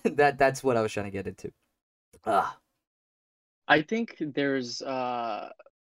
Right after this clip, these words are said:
Speaker 2: there's, it's probably just an issue, like, not knowing what to s-, what to set up as, like, uh,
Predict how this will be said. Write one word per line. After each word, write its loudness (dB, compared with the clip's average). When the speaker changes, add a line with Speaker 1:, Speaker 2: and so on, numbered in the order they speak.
Speaker 2:
there's, -6
it's -8
probably 2
just -6
an -2
issue, -4
like, -6
not -4
knowing -4
what -4
to -6
s-, -10
what -4
to -2
set 0
up 0
as, -2
like, -4
uh, -2